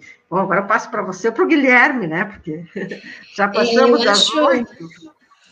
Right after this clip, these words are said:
Speaker 2: é, ahn, a, a, essa, ela sempre dá sinais, né? Eu acho que é muito importante a gente estar atentos aos sinais.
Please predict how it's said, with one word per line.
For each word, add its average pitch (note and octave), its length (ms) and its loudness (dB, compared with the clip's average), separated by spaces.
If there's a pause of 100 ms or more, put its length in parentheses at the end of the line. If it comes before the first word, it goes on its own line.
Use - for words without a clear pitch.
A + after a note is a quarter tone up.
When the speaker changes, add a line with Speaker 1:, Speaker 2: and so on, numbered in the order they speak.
(440)
Speaker 2:
é, A#3 640 2 (800)
ahn, G#3 680 -8 (760)
a, A#3 280 -10
a, B3 320 -4
essa, C4 280 -4
ela D4 260 0
sempre G4 360 -6
dá E4+ 160 2
sinais, A#3 600 0
né? G3 380 -6 (540)
Eu A3+ 140 2
acho C4 180 0
que C#4 60 2
é C4 40 4
muito C#4+ 300 -2
importante C4+ 640 -2
a C4+ 60 -2
gente B3+ 340 -4
estar B3 500 -2
atentos C#4+ 960 -4 (200)
aos B3 280 0
sinais. G#3 800 -4